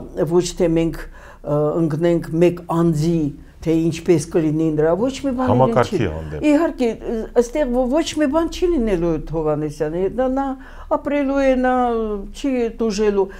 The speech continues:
Speaker 1: բայց մենք պետք է հասկանանք, որ պատժելիության սկզբունքի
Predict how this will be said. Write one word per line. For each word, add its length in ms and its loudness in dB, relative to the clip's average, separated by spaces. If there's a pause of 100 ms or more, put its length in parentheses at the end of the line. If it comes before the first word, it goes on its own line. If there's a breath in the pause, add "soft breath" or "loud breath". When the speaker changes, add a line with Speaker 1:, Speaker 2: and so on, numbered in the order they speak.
(200 loud breath)
Speaker 1:
բայց 280 2
մենք 160 2
պետք 260 0
է 100 2
հասկանանք, 600 0
որ 100 2
պատժելիության 840 0
սկզբունքի 720 -2